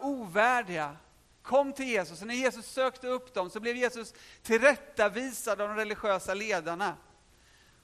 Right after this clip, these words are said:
Och Jesus, han, han liksom menar ju på att ni känner inte Faderns hjärta. Om ni gjorde det skulle de här människorna vara de ni hade barmhärtighet om.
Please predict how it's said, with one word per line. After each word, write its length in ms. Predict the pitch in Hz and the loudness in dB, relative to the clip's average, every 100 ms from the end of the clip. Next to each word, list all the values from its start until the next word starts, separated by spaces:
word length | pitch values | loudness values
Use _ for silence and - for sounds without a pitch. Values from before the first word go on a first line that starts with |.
| - | -8
Och 120 | 226 | 2
Jesus, 400 | 262 240 247 233 | 4 4 2 -2
han, 220 | 247 214 | 0 0
han 120 | 220 | -4
liksom 280 | 226 208 233 | -4 -6 -6
menar 240 | 226 214 220 | -4 -6 -6
ju 60 | |
på 180 | 202 190 | -4 -4
att 140 | 170 | -4
ni 160 | 185 208 | -8 -12
känner 600 | - - 233 285 269 240 | -12 -10 -8 -8 -8 -10
inte 260 | 220 180 160 | -12 -12 -14
Faderns 540 | - 226 170 160 156 | -8 -6 -6 -8 -8
hjärta. 500 | 233 - - - 269 151 - _ _ _ _ _ _ _ _ _ _ _ _ | -8 -10 -18 -8 -8 -8 -16 _ _ _ _ _ _ _ _ _ _ _ _
Om 180 | - 240 | -6 -2
ni 160 | 262 247 | 0 2
gjorde 440 | 320 294 180 311 | 0 0 -2 6
det 180 | 311 262 | 8 8
skulle 280 | - 262 269 | 4 0 2
de 180 | 269 | 4
här 220 | 233 311 294 | 6 6 6
människorna 520 | 311 262 247 254 247 | 2 2 -2 0 2
vara 140 | 247 | 4
de 260 | 226 240 226 | 2 2 0
ni 100 | 226 | 2
hade 240 | 226 202 | 4 4
barmhärtighet 880 | 185 214 208 202 - 196 185 180 - | 2 2 2 0 -2 -6 -2 -2 -4
om. 280 | 165 147 | -6 -8